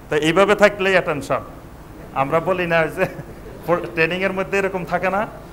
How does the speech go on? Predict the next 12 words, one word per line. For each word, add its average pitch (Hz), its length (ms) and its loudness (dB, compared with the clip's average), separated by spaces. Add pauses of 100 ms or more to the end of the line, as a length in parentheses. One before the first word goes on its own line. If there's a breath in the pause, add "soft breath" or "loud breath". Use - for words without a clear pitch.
(160)
হ্যাঁ, 131 180 -2 (160)
তো 180 60 0 (140)
এরকম 202 260 6
থাকলে 214 360 0
তো 220 140 -4 (260)
স-, - 120 -8 (460)
মানে 147 160 -2
আপনি 147 260 -2
সলা 151 340 2
তো 156 140 -4
সোজা 156 200 0 (100)
থাকলেন, 117 300 -4